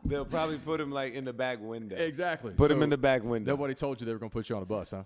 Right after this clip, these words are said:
Speaker 1: No. You
Speaker 2: Yeah.
Speaker 1: just, just see a picture of you, like, "Damn."
Speaker 2: I, I imagine you don't run into the sales and marketing department very much, though, huh?
Speaker 1: <laughs> I, I,
Speaker 2: Probably not that often.
Speaker 1: Not that often, I
Speaker 2: So,
Speaker 1: guess.
Speaker 2: yeah, I'm not surprised
Speaker 1: But you
Speaker 2: they
Speaker 1: know what,
Speaker 2: didn't give
Speaker 1: though,
Speaker 2: you a heads
Speaker 1: Kyle?
Speaker 2: up.
Speaker 1: I did not know it's so many people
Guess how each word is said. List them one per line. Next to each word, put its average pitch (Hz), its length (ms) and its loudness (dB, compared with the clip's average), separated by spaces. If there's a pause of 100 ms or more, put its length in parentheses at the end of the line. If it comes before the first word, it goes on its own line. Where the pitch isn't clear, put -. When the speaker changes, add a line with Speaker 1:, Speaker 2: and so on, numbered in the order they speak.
Speaker 1:
No. 175 440 4 (140)
You 127 60 -2
Speaker 2:
Yeah. 143 160 2
Speaker 1:
just, 127 220 -8 (300)
just 123 260 -4
see 160 140 4
a 143 60 4
picture 185 320 6
of 147 100 2
you, 202 60 0
like, 139 260 0
"Damn." 240 400 2
Speaker 2:
I, 127 160 2
I 139 80 0
imagine 143 300 -2
you 127 80 2
don't 127 220 0
run 127 160 0
into 120 120 -2
the 107 100 -6
sales 120 260 0
and 107 80 -4
marketing 110 340 0
department 92 320 -4
very 90 180 -8
much, 87 220 -8
though, 92 220 -4
huh? 90 100 -2
Speaker 1:
<laughs> - 20 8
I, 196 200 4 (500)
I, 147 60 -6 (500)
Speaker 2:
Probably 127 220 4
not 120 120 0
that 113 120 0
often. 131 320 -2 (120)
Speaker 1:
Not 170 200 2
that 214 120 4
often, 226 320 2
I 156 80 4
Speaker 2:
So, 127 80 4
Speaker 1:
guess. 131 140 4
Speaker 2:
yeah, 160 160 4
I'm 131 80 0
not 143 140 2
surprised 147 240 4
Speaker 1:
But 202 60 4
you 262 60 8
Speaker 2:
they 247 40 6
Speaker 1:
know 240 60 12
what, 247 100 10
Speaker 2:
didn't 233 120 10
give 240 60 6
Speaker 1:
though, 233 60 8
Speaker 2:
you - 0 -
a - 20 8
heads 214 80 8
Speaker 1:
Kyle? 220 60 4
Speaker 2:
up. - 400 -14
Speaker 1:
I 180 120 8
did 208 140 8
not 202 300 6
know 180 340 8
it's 156 220 6
so 180 360 6
many 165 240 4
people 127 640 2